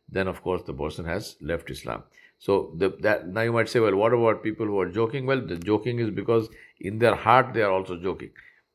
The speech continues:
They're using this language because that's where it's coming from. And that's what makes them, uh, out of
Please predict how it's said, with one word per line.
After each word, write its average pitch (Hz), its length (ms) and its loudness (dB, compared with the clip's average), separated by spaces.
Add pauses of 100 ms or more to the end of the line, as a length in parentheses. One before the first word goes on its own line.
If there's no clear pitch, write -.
(840)
They're 113 120 6
using 135 380 2
this 127 140 -2
language 120 440 4
because 95 260 -2
that's 104 220 0
where 110 160 0
it's 80 160 -8
coming 92 240 -2
from. 76 240 -8
And 65 100 -14
that's 104 240 0
what 107 180 4
makes 90 280 -6
them, 123 240 -4 (560)
uh, 82 480 -2 (100)
out 85 300 0
of 127 160 -2